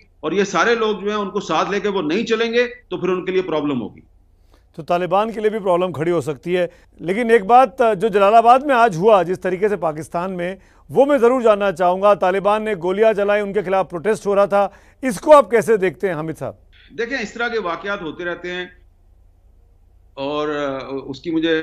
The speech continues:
Speaker 1: अ, डिटेल का नहीं पता, लेकिन इस तरह के वाक़यात होते रहते हैं। अ, जो कल बातें की हैं ना जबीला मुजाहिद साहब ने
Speaker 2: हम्म।
Speaker 1: अपनी प्रेस कॉन्फ्रेंस में, अब ज़रूरत इस बात की है कि वो उस पर अमल दरामद भी करके दिखाएं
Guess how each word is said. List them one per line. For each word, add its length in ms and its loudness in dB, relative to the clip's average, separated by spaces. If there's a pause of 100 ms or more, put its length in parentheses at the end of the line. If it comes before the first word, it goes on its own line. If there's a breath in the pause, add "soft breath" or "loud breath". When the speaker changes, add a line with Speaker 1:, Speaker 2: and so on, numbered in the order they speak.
(140)
Speaker 1:
अ, 480 -6
डिटेल 420 -2
का 80 -2
नहीं 200 -2
पता, 400 -4
लेकिन 260 -6
इस 140 -6
तरह 140 -2
के 100 -2
वाक़यात 480 -6
होते 180 -8
रहते 240 -4
हैं। 220 -4
अ, 920 -4
जो 420 0
कल 600 0
बातें 400 -2
की 140 -6
हैं 100 -2
ना 460 -2
जबीला 340 2
मुजाहिद 340 0
साहब 320 -6
ने 200 -10 (380)
Speaker 2:
हम्म। 140 -8
Speaker 1:
अपनी 220 -4
प्रेस 260 -4
कॉन्फ्रेंस 500 -6
में, 360 -4 (100)
अब 240 -4 (200)
ज़रूरत 420 -2
इस 180 -8
बात 280 -2
की 60 -4
है 120 -2
कि 100 -10
वो 160 -4
उस 200 -6
पर 300 -4
अमल 220 0
दरामद 340 -2
भी 160 -2
करके 380 -6
दिखाएं 380 -10